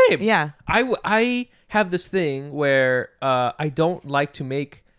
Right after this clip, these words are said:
Speaker 1: other people feel bad, even if it's for my benefit.
Speaker 2: Yeah.
Speaker 1: You know? And
Speaker 2: Totally.
Speaker 1: as a kid, I didn't wanna, that's why I never liked sports. It was because, like, I don't want anyone to lose. Can we all just win? You know what I'm saying?
Speaker 2: <laughs> I just couldn't imagine, like,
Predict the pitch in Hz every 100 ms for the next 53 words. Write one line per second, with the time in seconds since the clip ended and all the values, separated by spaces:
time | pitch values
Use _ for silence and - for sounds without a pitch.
0 | _ _ _ _ - 143 151 - 160 139
1 | 127 139 143 156 156 165 175 - 143 139
2 | 139 131 135 - - 123 123 131 120 127
3 | 147 - 196 240 277 165 147 143 156 170
4 | 139 131 311 392 240 240 190 147 135 135
5 | 156 156 139 139 131 113 _ _ 160 196
6 | 190 170 165 151 131 - - 127 131 -
7 | 123 123 127 135 127 117 147 202 196 180
8 | 160 139 135 120 127 151 220 226 202 190
9 | 170 139 151 180 - 339 311 233 247 262
10 | 269 294 285 - - - 240 294 392 427
11 | 381 269 208 226 233 214 185 -